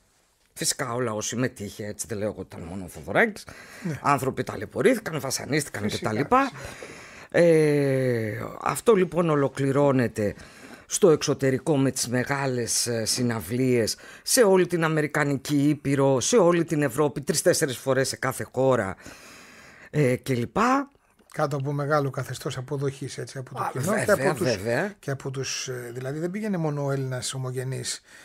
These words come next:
Speaker 2: ή ο αυτοεξόριστος ή ο μετανάστης. Πήγαιναν και οι Αμερικάνοι, πήγαιναν και οι Σουηδοί,
Speaker 1: Βέβαια,
Speaker 2: πήγαιναν,
Speaker 1: και οι
Speaker 2: δηλαδή.
Speaker 1: Μεξικανοί
Speaker 2: Μπράβο, εκεί
Speaker 1: και
Speaker 2: ήταν η
Speaker 1: στην
Speaker 2: αποδοχή
Speaker 1: Ουρουγουάη
Speaker 2: μεγάλη, έτσι.
Speaker 1: και παντού.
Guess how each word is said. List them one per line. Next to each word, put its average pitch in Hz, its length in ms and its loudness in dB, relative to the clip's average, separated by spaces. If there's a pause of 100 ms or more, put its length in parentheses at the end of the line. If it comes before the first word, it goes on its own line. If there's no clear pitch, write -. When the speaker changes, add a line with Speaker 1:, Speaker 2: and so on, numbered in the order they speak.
(140)
Speaker 2:
ή 131 260 -4
ο 120 580 -8 (240)
αυτοεξόριστος 139 960 -2
ή 135 160 -6
ο 127 360 -6
μετανάστης. 135 800 -6 (380)
Πήγαιναν 185 340 -4
και 143 140 -6
οι 135 100 -2
Αμερικάνοι, 127 580 -4
πήγαιναν 143 340 -6
και 135 100 -8
οι 127 60 -4
Σουηδοί, 127 420 -8
Speaker 1:
Βέβαια, 285 160 6
Speaker 2:
πήγαιναν, 175 240 0
Speaker 1:
και 143 80 0
οι 196 40 4
Speaker 2:
δηλαδή. 190 120 4
Speaker 1:
Μεξικανοί 139 840 0
Speaker 2:
Μπράβο, 147 300 2
εκεί 135 120 -10
Speaker 1:
και - 60 -6
Speaker 2:
ήταν 214 120 4
η 196 40 4
Speaker 1:
στην 175 260 4
Speaker 2:
αποδοχή 185 280 6
Speaker 1:
Ουρουγουάη 170 460 4
Speaker 2:
μεγάλη, 165 420 4
έτσι. 220 120 0
Speaker 1:
και 190 280 2
παντού. 151 760 0